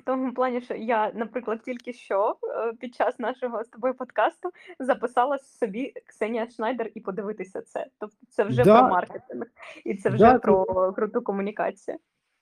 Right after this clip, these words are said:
Speaker 2: Да, да. Ну, і плюс, да, знов таки, да, про те, що і вони ціль-, ну, е, цим цілять вони в аудиторію, ну, навіть, да, про те, що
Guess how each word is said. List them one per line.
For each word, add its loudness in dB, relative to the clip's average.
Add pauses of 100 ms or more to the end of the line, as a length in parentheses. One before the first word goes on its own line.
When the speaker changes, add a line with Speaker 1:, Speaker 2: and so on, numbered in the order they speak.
(340)
Speaker 2:
Да, 6
да. 8
Ну, 6
і 0
плюс, 2
да, 6
знов 2
таки, -2
да, 2
про -4
те, 2
що -4 (420)
і 4
вони 4
ціль-, 2
ну, 10
е, 10
цим 4
цілять 4
вони 8
в 6 (360)
аудиторію, 8
ну, 4
навіть, 4
да, 6
про 0
те, 2
що 2